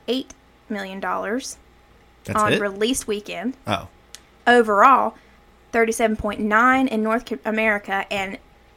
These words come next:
Speaker 1: grand total overall, fifty-nine point two million dollars worldwide.
Speaker 2: Wow.
Speaker 1: That's a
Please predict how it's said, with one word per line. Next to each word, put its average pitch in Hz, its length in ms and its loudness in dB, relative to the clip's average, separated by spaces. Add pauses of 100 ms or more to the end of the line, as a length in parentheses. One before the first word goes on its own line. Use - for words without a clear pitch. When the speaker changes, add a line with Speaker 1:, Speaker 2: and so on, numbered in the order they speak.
(160)
Speaker 1:
grand 269 400 6
total 196 340 -2
overall, 190 500 -4 (280)
fifty-nine 247 720 0
point - 400 -10
two 247 360 -4
million 202 360 -6
dollars 180 480 -6
worldwide. - 580 -10 (840)
Speaker 2:
Wow. 120 120 -10
Speaker 1:
That's 214 220 -2
a - 120 -6